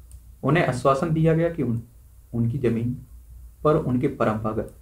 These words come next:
परंपरागत अधिकार बने रहेंगे। जिन्होंने विद्रोहियों का,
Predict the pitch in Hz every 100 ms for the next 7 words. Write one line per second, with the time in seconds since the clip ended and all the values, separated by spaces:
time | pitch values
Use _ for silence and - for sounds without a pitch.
0 | - 123 123 113 113 143 120 123 120 143
1 | - 120 120 104 104 - - - - -
2 | - - - - - - 127 156 185 165
3 | 131 127 135 139 - 180 180 107 - -